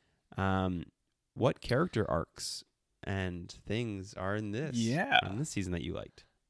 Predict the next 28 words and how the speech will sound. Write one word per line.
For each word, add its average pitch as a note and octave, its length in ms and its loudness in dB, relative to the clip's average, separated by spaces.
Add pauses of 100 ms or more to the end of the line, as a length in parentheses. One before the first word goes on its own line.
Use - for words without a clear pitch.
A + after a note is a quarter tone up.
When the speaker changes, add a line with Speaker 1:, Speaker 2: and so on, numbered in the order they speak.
(460)
Speaker 2:
Um, A#2 480 4 (440)
season E3+ 400 6
two, C#3 480 6 (420)
we A#2+ 260 8
get C#3+ 220 8
introduced G#2 800 2
to G#2+ 100 -2
Max, F#2+ 720 -6 (500)
if G#2+ 160 0
I'm G2+ 320 2 (100)
not - 180 2
mistaken. - 600 0 (920)
And G#2 280 2
Max B2+ 420 6
is A2 440 4
one A2+ 160 0
of B2+ 60 -2
those C#3 160 2
characters, A#2 360 -2
when A2+ 140 6
I A#2 40 4
first D3+ 220 6
started A#2+ 180 12
watching, A2 340 6
I G#2+ 40 -4
was G#2+ 100 0
like, G#2+ 180 -6
"Ugh, C3 300 0